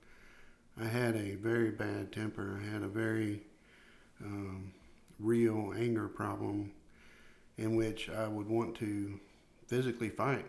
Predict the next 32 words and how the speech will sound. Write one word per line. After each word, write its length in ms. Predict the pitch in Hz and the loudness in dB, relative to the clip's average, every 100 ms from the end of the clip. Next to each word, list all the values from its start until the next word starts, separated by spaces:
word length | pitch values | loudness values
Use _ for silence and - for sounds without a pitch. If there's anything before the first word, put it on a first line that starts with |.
| - | -6
other 200 | 110 110 | -4 -2
people. 380 | - 123 - 90 - - - - - - - - - | -2 -4 -6 -14 -16 -20 -20 -20 -20 -20 -20 -20 -16
Uh, 220 | 107 92 - - - - - - - - _ - - - - - - | -12 -12 -12 -18 -20 -20 -20 -20 -20 -20 _ -20 -20 -20 -18 -16 -8
sometimes 420 | 135 123 113 113 107 | 0 2 2 2 2
I 100 | 117 | 2
was 180 | 117 | 2
just 200 | 113 107 | 0 -2
waiting 300 | 110 120 117 | 0 2 2
for 100 | 117 | 2
someone 380 | 107 117 110 107 | -2 0 0 0
to 60 | 110 | -2
say, 400 | - 113 107 107 - - - - - - | 0 0 0 -4 -8 -20 -20 -20 -20 -16
uh, 220 | 104 98 98 | -12 -8 -6
the 60 | 101 | -2
wrong 340 | 117 113 101 | 2 4 2
word 300 | 107 120 117 | 2 2 2
to 80 | 104 | 0
me 400 | 101 101 104 101 - - | -2 -4 -6 -10 -18 -10
to 400 | - 98 98 101 95 - - - - - - - | -4 -4 -4 -8 -10 -18 -20 -20 -20 -20 -10 -4
engage 480 | 104 107 110 107 | 0 2 2 2
in 140 | 107 98 | 0 -2
a, 500 | 95 92 - - - | -4 -6 -12 -12 -6
in 80 | 98 | -4
a 40 | |
fight 320 | - 107 139 | -2 0 0
with 140 | - - | -4 -6
them. 300 | 92 101 104 - - - - - - - - - - | -8 -8 -10 -16 -20 -20 -20 -20 -20 -20 -20 -12 0
And 600 | 117 113 110 107 95 104 - - - - - - | 4 4 4 2 -4 -10 -20 -20 -20 -20 -18 -4
when 240 | 127 143 | 2 4
I 100 | 147 | 4
got 260 | 135 135 110 | 6 4 2
saved, 580 | - 120 120 104 101 | 2 2 4 2 -2